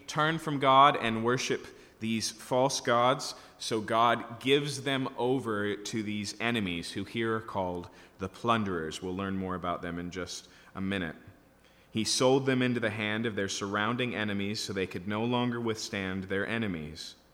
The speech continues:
Whenever they marched out, the hand of the Lord was against them for harm, as the Lord had warned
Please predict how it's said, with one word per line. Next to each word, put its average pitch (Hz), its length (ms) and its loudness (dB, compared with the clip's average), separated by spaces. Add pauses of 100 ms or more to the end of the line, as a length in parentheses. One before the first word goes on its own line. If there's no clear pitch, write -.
(500)
Whenever 95 300 0
they 107 140 2
marched 110 400 0
out, 127 260 4
the 98 80 -2
hand 104 300 -2
of 110 60 -4
the 107 60 -2
Lord 107 280 0
was 101 140 -4
against 101 360 -4
them 98 140 -6
for 95 160 -6
harm, 90 480 -4 (320)
as 123 500 4
the 113 240 -4
Lord 107 460 0
had 92 400 -6
warned 82 580 -4